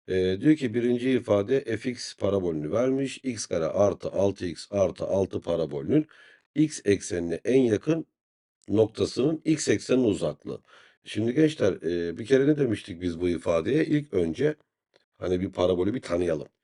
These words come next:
Deltası ne? Kesiyor mu, kesmiyor mu? Altta mı, yukarıda mı tepe noktası? Şimdi deltasına baktığımda B kare eksi dört çarpı A çarpı C. Evet, bu ifadeye göre otuz altı eksi yirmi dörtten on iki.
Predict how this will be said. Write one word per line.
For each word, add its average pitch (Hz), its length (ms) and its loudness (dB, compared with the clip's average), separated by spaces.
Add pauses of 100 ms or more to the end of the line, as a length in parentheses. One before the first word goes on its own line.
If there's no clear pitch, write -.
(400)
Deltası 92 480 0
ne? 80 100 -2 (140)
Kesiyor 90 400 -4
mu, 82 120 -6
kesmiyor 87 500 -4
mu? 73 240 -4
Altta 87 380 -2
mı, 82 100 -4
yukarıda 82 420 -2
mı 80 100 -6
tepe 76 280 -6
noktası? - 540 -4 (500)
Şimdi 135 460 -2 (300)
deltasına 120 540 2
baktığımda 127 560 2
B 131 140 2
kare 113 460 0
eksi 107 520 -2 (500)
dört 117 300 2
çarpı 98 680 0
A 117 300 4
çarpı 101 580 0 (120)
C. 92 420 0
Evet, 98 280 2
bu 123 80 -2
ifadeye 90 520 0
göre 101 220 -4
otuz 110 300 -2
altı 104 280 2
eksi 87 220 -8
yirmi 85 260 -4
dörtten 87 380 0
on 107 200 4
iki. 135 360 -2